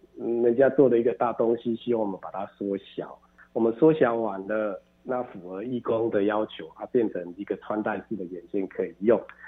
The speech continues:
那当这个东西我拿到医院去做临床试验的时候呢，医生他就希望说我手机能不能看，我的 iPad 能不能看。当他看到的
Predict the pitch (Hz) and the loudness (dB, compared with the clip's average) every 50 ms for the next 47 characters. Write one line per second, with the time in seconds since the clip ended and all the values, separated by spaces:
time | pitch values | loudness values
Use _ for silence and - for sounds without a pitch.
0 | - _ - 165 160 165 185 185 185 185 190 - 165 175 170 170 170 170 - 175 | -10 _ 0 0 4 4 4 4 4 4 2 2 4 2 4 2 2 -2 -2 0
1 | 165 165 117 113 107 113 123 123 - 143 147 147 151 143 147 143 139 - - 147 | 0 0 0 0 -4 -6 -6 -4 -4 -4 -4 -4 -6 -6 -4 -4 -6 -6 -10 -12
2 | 131 - 147 135 110 110 110 117 117 - 92 92 98 - _ - 123 120 123 117 | -6 -2 -2 0 0 0 -2 -2 -4 -8 -12 -14 -14 -14 _ -6 -2 0 2 0
3 | 110 101 101 - _ - 98 98 - 117 117 110 101 101 101 95 - - - - | 0 -2 -6 -12 _ -12 -10 -8 -4 -2 -2 0 0 0 -2 -4 -8 -14 -20 -14
4 | - - 233 185 180 175 165 165 175 165 165 165 160 156 156 165 151 151 - - | -4 2 4 4 6 4 4 6 6 6 6 6 4 4 4 2 0 0 -2 -2
5 | 160 151 147 139 139 - - 143 139 - 127 131 - - 101 101 - 123 123 117 | 0 0 2 2 0 0 0 -2 0 0 -4 -4 -4 -6 -8 -8 -6 -6 -4 -2
6 | 110 110 113 117 107 101 - - - 123 113 92 - _ - - - 107 117 120 | -2 -2 -2 -4 -6 -6 -8 -8 -8 -8 -8 -8 -12 _ -20 -18 -14 -14 -10 -10
7 | 120 117 - - 139 123 - 98 87 92 92 101 113 110 101 95 92 - - - | -10 -10 -10 -8 -8 -8 -8 -8 -12 -12 -14 -12 -8 -8 -8 -8 -10 -14 -14 -12
8 | - - 101 - _ _ _ _ - _ _ - - 160 170 170 180 180 - 190 | -10 -10 -12 -12 _ _ _ _ -20 _ _ 0 2 4 4 4 2 -2 -2 -2
9 | 165 156 165 151 139 131 | 0 2 2 2 0 -2